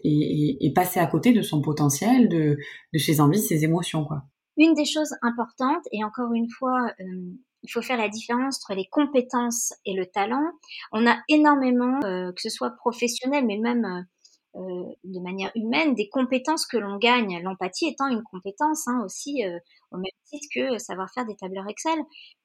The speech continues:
Speaker 2: Toutefois, ce qu'on oublie de développer et ce qu'on met un peu en recul, c'est notre talent, c'est notre capacité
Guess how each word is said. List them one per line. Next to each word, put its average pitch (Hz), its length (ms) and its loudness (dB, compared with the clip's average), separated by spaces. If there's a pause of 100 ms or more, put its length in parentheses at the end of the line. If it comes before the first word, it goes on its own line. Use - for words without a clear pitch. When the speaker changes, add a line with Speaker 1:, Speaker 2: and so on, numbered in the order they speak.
Speaker 2:
Toutefois, 311 400 2 (280)
ce - 160 -14
qu'on 240 180 2
oublie 302 360 4
de 233 100 0
développer 226 840 -2 (180)
et 202 80 -4
ce - 160 -8
qu'on 233 160 2
met 294 200 4
un 233 140 2 (120)
peu 262 380 -2 (340)
en 214 100 -6
recul, 330 460 2
c'est 233 160 -4
notre 220 160 -2 (140)
talent, 196 360 2
c'est - 160 -14
notre 208 220 -6
capacité 311 1000 2